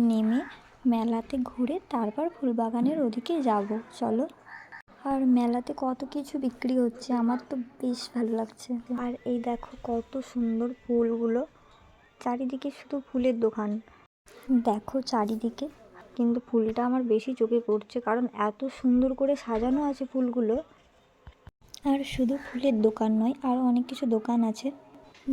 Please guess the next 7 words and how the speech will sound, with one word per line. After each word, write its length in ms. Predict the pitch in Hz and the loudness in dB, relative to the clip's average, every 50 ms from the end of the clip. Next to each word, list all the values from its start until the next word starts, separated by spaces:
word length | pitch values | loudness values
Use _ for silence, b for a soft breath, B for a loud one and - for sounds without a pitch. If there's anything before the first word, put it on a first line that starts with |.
| 240 247 | -2 0
যেমন 300 | 247 233 226 226 240 247 269 254 - | 0 0 0 2 2 2 0 -2 -4
খাওয়ার 320 | - 247 220 220 226 240 247 247 247 | -6 -4 -2 0 0 0 0 -2 -2
জন্য 200 | 269 254 240 240 233 233 | 0 2 2 2 2 -2
এখানে 260 | 233 - 247 254 247 247 254 254 | -4 -2 0 2 2 2 2 0
অনেক 160 | 233 233 247 247 - | 0 0 0 -2 -4
কিছুই 260 | 294 277 - - 311 254 208 | -8 -8 -2 0 0 0 0
আছে। 200 | 214 - - | -2 -4 -8